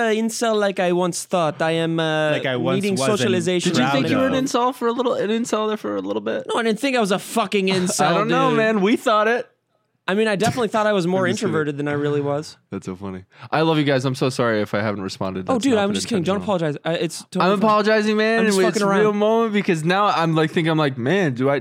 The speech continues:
Speaker 3: am I really not responding on that
Speaker 1: Well, I
Speaker 3: enough?"
Speaker 1: called you up to play basketball the other day, and then, uh, 'cause I didn't have anything to do.
Speaker 3: Oh, you know
Speaker 1: And,
Speaker 3: what?
Speaker 1: uh,
Speaker 3: I did feel bad about that.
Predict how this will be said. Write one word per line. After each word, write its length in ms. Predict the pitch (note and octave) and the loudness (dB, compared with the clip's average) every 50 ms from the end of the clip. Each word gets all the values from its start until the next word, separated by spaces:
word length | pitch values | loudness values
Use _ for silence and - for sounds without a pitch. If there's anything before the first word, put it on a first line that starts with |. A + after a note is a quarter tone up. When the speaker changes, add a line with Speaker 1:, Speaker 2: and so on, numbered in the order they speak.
| - - | 0 -2
Speaker 3:
am 140 | C#3+ D3 D#3+ | 0 0 2
I 20 | E3+ | 2
really 260 | F3 D#3 D3 D#3 E3 | 2 2 2 2 2
not 200 | D#3 D#3+ E3+ D3 | 0 0 -2 -2
responding 580 | C#3+ C3+ - - C3+ D3+ E3+ G#3+ A#3+ A#3+ C4 E4+ | -4 -4 -2 0 0 0 0 0 -2 -2 -2 -2
on 140 | F4 E4+ | -2 -2
that 180 | E4+ F4 C4+ - | -2 -2 0 0
Speaker 1:
Well, 80 | A3 B3 | 2 2
I 40 | |
Speaker 3:
enough?" 120 | C4 C#4+ D4 | 2 2 2
Speaker 1:
called 160 | C#4 C4+ B3 | 0 0 0
you 60 | C#4 | -2
up 80 | B3+ - | -4 -4
to 40 | A#3+ | -4
play 140 | - C4 | -2 -2
basketball 440 | A3+ F#3+ G#3+ A#3 - - A#3+ G3+ F#3+ | 0 0 -2 -2 -4 -4 -4 -2 0
the 100 | F3 E3 | 0 0
other 120 | D#3+ D#3+ D#3 | 0 0 0
day, 200 | D3+ D#3+ D3+ D3+ | 0 0 0 0
and 100 | D3+ D#3 | 0 0
then, 240 | D#3+ D#3+ D#3 D#3 - | 0 -2 -2 -4 -4
uh, 220 | D3+ D#3 D3+ D3 D3+ | -4 -4 -4 -4 -6
'cause 160 | D3+ - D#3+ | -6 -2 -2
I 60 | F3+ | -2
didn't 140 | F3+ F#3 F#3 | 0 0 -2
have 100 | F3+ F3+ | 0 0
anything 280 | F#3 F#3 F3 G3+ F3+ | 0 -2 -2 -2 -2
to 60 | E3 D#3 | -2 -2
do. 300 | E3 F3+ F3+ E3+ E3 - | -2 -2 0 -2 -2 0
Speaker 3:
Oh, 280 | - B2+ B2+ B2+ B2+ B2+ | 0 2 2 4 4 4
you 80 | B2+ | 4
know 60 | - - | 2 2
Speaker 1:
And, 80 | B2+ | 2
Speaker 3:
what? 100 | B2+ - | 2 2
Speaker 1:
uh, 140 | - - D3+ | 2 2 2
Speaker 3:
I 80 | D3 C#3+ | 2 0
did 120 | A2+ A2+ | -2 -2
feel 160 | - C3 A#2 | -2 -4 -2
bad 220 | G#2 G#2+ G#2 G#2 G#2 | 0 0 0 0 0
about 240 | G2 G#2 F#2+ F#2 - | -2 -2 -4 -4 -4
that. 300 | G2 F#2+ F#2 F2+ - | -4 -4 -4 -6 -8